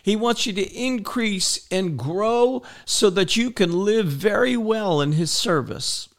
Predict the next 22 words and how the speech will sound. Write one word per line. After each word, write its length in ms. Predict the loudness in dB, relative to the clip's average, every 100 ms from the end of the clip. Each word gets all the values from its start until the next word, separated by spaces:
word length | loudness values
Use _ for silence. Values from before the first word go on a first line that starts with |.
| _ _ _ _ _ _ -20 -20 -20 -4
He 160 | 4 4
wants 340 | 4 2 2
you 60 | 2
to 120 | 2
be 280 | 0 0 0
able 200 | 0 2
to 120 | 2
have 260 | 0 -2 2
a 60 |
level 540 | 2 4 2 2 2 2
of 180 | 0
wealth 640 | -2 0 2 2 0 -6 -16 -20 -20 -20 _
to 120 | 2
give 400 | 2 2 0 -2
to 140 | -2 0
your 240 | 2 2
children 880 | 2 0 2 4 4 2 2 0 -2 -6 -16 -2
and 200 | 0 2
to 120 | 0
your 240 | 2 2
children's 840 | 0 0 2 2 0 0 2 2 0
children 720 | -2 0 0 0 0 0 0